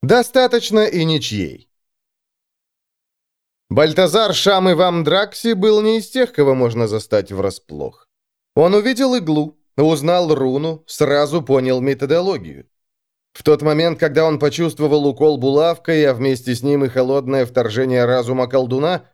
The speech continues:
он начал беззвучно произносить первый стих надежного и универсального Яхазиэля.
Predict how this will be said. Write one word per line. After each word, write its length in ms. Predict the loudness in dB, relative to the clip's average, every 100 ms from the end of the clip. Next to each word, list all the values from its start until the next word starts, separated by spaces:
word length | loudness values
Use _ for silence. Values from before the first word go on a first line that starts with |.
| -2
он 240 | 0 2
начал 360 | -2 -2 -4 -4
беззвучно 840 | -4 -6 -8 -8 -8 -8 -4 -4
произносить 680 | -2 -4 -4 -6 -4 -8 -2
первый 340 | -2 -2 -6
стих 360 | -8 -6 -6 -2
надежного 760 | -4 -2 -2 -2 -2 -4 -2
и 160 | -4 -4
универсального 960 | -6 -6 -4 -6 -2 -2 0 -2 0 0
Яхазиэля. 1000 | -2 -6 -6 -6 -4 -4 -6 -8 -14